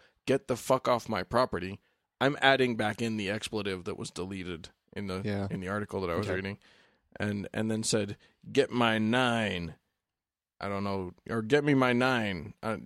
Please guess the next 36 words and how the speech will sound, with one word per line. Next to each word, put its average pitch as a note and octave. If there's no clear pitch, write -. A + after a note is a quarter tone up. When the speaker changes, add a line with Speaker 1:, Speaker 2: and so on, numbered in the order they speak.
Speaker 1:
as G#2+
in G#2
nine G#2
millimeter. E2+
Speaker 2:
Yeah. A#2
Speaker 1:
I -
don't B2+
know G#2
to G#2+
whom B2
he G#2+
was G#2
saying D#2+
that, D#2+
but F2
apparently D3+
they G#2+
did. G2
Speaker 2:
Wow. -
Speaker 1:
And G2+
Speaker 2:
His C3
gun G#2+
assistant. -
Speaker 1:
and A#2
<laughs> D#3+
yes, B2+
police D#3
say F3+
they D3+
found C3+
thirteen F3
shell D3
casings A#2+
and A2+
a, A2
uh, G#2+